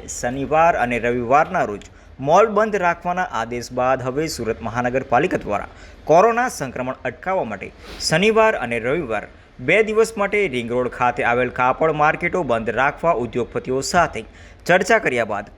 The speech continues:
કાપડ ઉદ્યોગ સાથે સંકળાયેલા વેપારીઓએ બે દિવસ બંધ રાખવાનો આદેશ કર્યો છે.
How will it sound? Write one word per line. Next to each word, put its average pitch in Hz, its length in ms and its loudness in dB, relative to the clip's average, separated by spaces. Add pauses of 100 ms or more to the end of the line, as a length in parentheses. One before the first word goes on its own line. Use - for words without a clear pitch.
કાપડ 117 420 -4
ઉદ્યોગ 135 320 -2
સાથે 151 240 -2 (140)
સંકળાયેલા 110 580 0
વેપારીઓએ 123 500 0 (320)
બે 170 160 4 (140)
દિવસ 214 300 -2
બંધ 117 380 -4
રાખવાનો 143 520 -2
આદેશ 160 380 -4
કર્યો 98 280 -8
છે. 101 140 -10